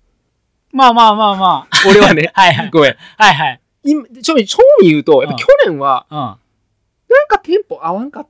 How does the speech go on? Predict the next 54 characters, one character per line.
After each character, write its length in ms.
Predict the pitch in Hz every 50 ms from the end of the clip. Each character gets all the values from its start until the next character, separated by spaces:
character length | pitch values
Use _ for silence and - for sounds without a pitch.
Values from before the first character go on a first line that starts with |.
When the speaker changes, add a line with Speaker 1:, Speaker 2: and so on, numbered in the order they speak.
| _ _
Speaker 2:
た 100 | 269 -
気 220 | _ _ 160 147
す 140 | - - 143
ん 80 | 123
ね 80 | 107 101
ん。 60 | 110 _ _ _ _ _ _ _ _ _ _ _
Speaker 1:
あ 60 | 208
ー、 20 | 214
は 360 | 220 220 220 208 175 175 180
あ、 40 | 180
Speaker 2:
本 80 | 170 147
番。 100 | - 131
Speaker 1:
は 40 | 127 147
あ、 100 | 143 139
あ 20 |
ー、 60 | 160
は 80 | 185 190
あ、 360 | 190 190 180 160 156 160 143
は 160 | 135 135 139 127
あ、 160 | 120 127 123
は 60 | 104
あ。 20 |
Speaker 2:
だ 100 | 185 247
か 100 | 220 202
ら、 280 | 202 226 202 156 - -
Speaker 1:
う 20 | 226
ん。 20 | 196
Speaker 2:
ま 40 |
あ、 20 | 190
そ 140 | - - -
れ 60 | 539 587 587 554 494
も 40 | 392
あ 40 | 381
っ 60 | 381 _ _ _
て、 320 | 494 494 392 - - - _ _ _
Speaker 1:
う 60 | 156
ん。 240 | 151 139 120 101 _ _ _
Speaker 2:
ま 60 | 202
あ、 20 | 202
無 120 | 254 466
理 60 | 539 554
や 80 | - 156
ろ 80 | 143
な 60 | 127
っ 20 | 127
て 60 | - 113
ち 60 | -
ょ 20 |
っ 20 | -
と 60 | -
思 100 | 123 120
っ 20 |
て 60 | - _
て。 120 | _ _